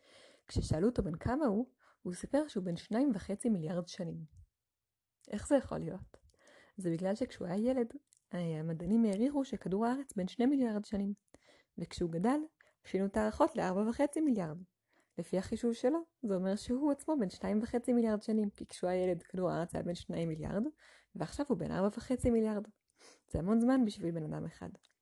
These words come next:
הוא היה מתמטיקאי מאוד מוכשר, שכל הזמן דאג לעודד מתמטיקאים אחרים, ואפילו עזר לצעירים שזיהה בהם כישרון מתמטי להתפתח. בהרבה דברים אחרים הוא לא כל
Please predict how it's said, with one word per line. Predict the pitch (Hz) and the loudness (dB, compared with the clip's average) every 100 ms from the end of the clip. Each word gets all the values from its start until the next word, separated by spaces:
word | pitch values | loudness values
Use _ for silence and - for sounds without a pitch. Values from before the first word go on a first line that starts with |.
| _ _ _ - - _ _ _ _ _ - | _ _ _ -20 -20 _ _ _ _ _ -4
הוא | 196 | 0
היה | 226 | 2
מתמטיקאי | 262 202 165 - 220 | 2 0 0 0 2
מאוד | 180 180 | 2 2
מוכשר, | 214 - - 156 165 | 0 -2 -10 -12 -12
שכל | - - 220 | -12 -6 -4
הזמן | 226 247 233 | 0 2 2
דאג | 196 202 | 2 0
לעודד | 190 165 190 214 | 0 2 2 2
מתמטיקאים | 220 175 165 - 190 185 | 2 -2 -2 -4 -2 -4
אחרים, | 180 165 151 156 - - - _ - | -4 -8 -8 -12 -18 -20 -20 _ -10
ואפילו | 165 226 233 | -2 6 6
עזר | 233 233 | 6 4
לצעירים | 233 - 240 285 | 2 2 4 4
שזיהה | 247 175 180 | 0 0 2
בהם | 214 214 | 2 0
כישרון | 208 208 202 | -2 0 0
מתמטי | 208 226 262 - 269 - | 2 2 0 0 -6 -8
להתפתח. | 202 - 220 180 - - - _ _ _ _ - - _ - | -8 -8 -4 -4 -6 -14 -18 _ _ _ _ -20 -20 _ -4
בהרבה | 165 214 | 0 2
דברים | 262 262 247 262 | 4 4 4 4
אחרים | - 214 302 311 | 2 0 0 2
הוא | 240 | 4
לא | |
כל | 277 | 4